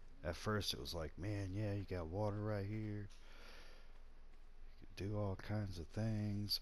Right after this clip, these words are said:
but, mm, I can't see out. You know,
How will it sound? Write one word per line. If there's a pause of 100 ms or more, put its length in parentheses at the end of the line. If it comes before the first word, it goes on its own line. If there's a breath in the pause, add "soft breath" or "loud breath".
but, (720)
mm, (2250 loud breath)
I
can't (200)
see
out. (3500 loud breath)
You
know,